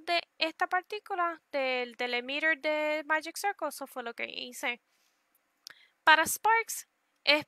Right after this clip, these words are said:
pretty much lo mismo que había hecho con la otra, de Sparks en fuego. Le puse el material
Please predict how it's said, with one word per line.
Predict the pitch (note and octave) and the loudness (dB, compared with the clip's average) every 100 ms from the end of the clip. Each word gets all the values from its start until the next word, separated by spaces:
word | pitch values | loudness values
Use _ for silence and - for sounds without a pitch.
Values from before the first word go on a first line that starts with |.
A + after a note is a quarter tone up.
| _ | _
pretty | - E4 E4 | 0 4 4
much | E4 F4 - | 2 0 0
lo | D#4 | -4
mismo | C#4+ D4 D#4 | -4 -6 -2
que | D#4 | 0
había | C#4+ C#4+ | 2 2
hecho | D4 D#4 | 0 -6
con | D4+ | -2
la | C#4+ B3 | 0 0
otra, | B3 E4 G4 - _ _ _ | -2 -6 -8 -12 _ _ _
de | A#3+ A#3+ A#3 A3+ A3 G#3+ A3 | -4 -2 0 0 -2 -4 -8
Sparks | - - B3 B3+ | -6 0 0 -2
en | B3 A#3 | -10 -10
fuego. | B3 B3 D#4 E4+ _ _ _ _ _ _ _ _ _ _ - | -8 -8 -10 -16 _ _ _ _ _ _ _ _ _ _ -12
Le | B3 A#3 | -4 -4
puse | - A#3+ - A#3+ A#3+ A#3+ | -4 -12 -6 -2 -2 -2
el | - B3+ B3+ B3 B3+ B3+ B3 _ - | -2 -2 -2 -4 -8 -10 -16 _ -4
material | C#4 C4 C4 B3+ A#3+ B3 | 0 0 0 0 0 -4